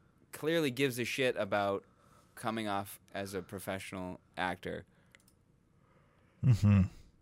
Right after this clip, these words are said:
Speaker 1: <laughs> Oh, excuse me. Um, yeah, he's very good in this. I, I, I can see why, in this film, you can, you can see why he became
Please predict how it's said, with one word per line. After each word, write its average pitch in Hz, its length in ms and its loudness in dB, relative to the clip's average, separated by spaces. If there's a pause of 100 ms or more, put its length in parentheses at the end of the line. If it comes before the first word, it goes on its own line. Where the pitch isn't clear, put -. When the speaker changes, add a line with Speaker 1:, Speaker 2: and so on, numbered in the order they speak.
(140)
Speaker 1:
<laughs> 220 580 4 (420)
Oh, 247 120 -2
excuse 202 340 -6
me. 104 160 -6 (220)
Um, 127 340 2 (720)
yeah, 107 140 0
he's 104 180 0
very 123 240 6
good 98 160 -2
in 92 80 -6
this. 87 260 -10 (1160)
I, 90 340 -6
I, 90 400 -8 (2750)
I 110 140 4
can 113 240 -4
see 117 260 -2
why, 95 580 0 (720)
in 139 120 0
this 147 160 -2
film, 127 240 0
you 117 100 -4
can, 135 200 -6
you 156 200 -2
can 139 220 0
see 131 240 0
why 107 380 4
he 104 160 -2
became 95 680 -2